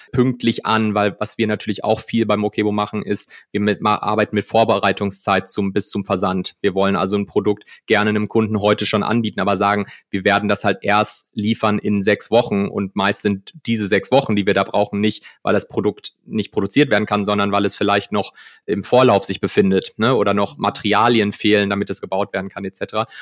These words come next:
Und das sind natürlich Themen, die sind sehr, sehr, sehr riskant aktuell, weil sich, weil sich einfach Vorläufe selbst von Produkten, die made in N R W sind, unsere ganzen Kastenmöbel sind alle,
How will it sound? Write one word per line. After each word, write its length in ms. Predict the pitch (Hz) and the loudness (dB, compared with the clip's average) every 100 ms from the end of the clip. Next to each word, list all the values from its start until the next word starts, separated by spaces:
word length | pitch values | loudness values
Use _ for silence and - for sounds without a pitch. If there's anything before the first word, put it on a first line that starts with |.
| - | -12
Und 200 | 107 95 | -6 0
das 140 | 104 107 | 0 0
sind 60 | |
natürlich 300 | 104 107 95 | -2 -2 -4
Themen, 320 | - 107 107 | 0 2 2
die 140 | 98 98 | -2 -4
sind 180 | 104 98 | -2 0
sehr, 260 | 101 107 | 2 2
sehr, 160 | 104 98 | 2 2
sehr 220 | 101 98 | 0 -2
riskant 520 | 101 - 98 101 - _ | -6 -4 -2 -2 -4 _
aktuell, 500 | 104 - 98 87 87 | -8 -2 0 0 -4
weil 120 | - 95 | -6 -6
sich, 240 | 95 - | -6 -6
weil 140 | 95 92 | -6 -6
sich 160 | - | -8
einfach 260 | 95 98 - - _ | -4 -4 -6 -14 _
Vorläufe 800 | - - 110 107 104 101 - 101 | -10 0 4 4 4 2 2 0
selbst 260 | 104 110 - | 2 0 0
von 160 | 107 - | -4 0
Produkten, 380 | 117 123 117 107 | 0 0 -2 -4
die 100 | 104 | -2
made 240 | 104 90 | 0 0
in 80 | 98 | -2
N 120 | 110 | -2
R 140 | 104 | -2
W 160 | 107 123 | 0 0
sind, 280 | 113 113 113 - - | 0 -2 -4 -10 -16
unsere 240 | - 104 104 | -8 -4 -2
ganzen 300 | 104 - 107 | -4 -6 -8
Kastenmöbel 500 | 110 - 110 107 104 | -6 -4 -4 -4 -4
sind 160 | 104 | -8
alle, 420 | - 101 104 101 | -6 -2 -2 -2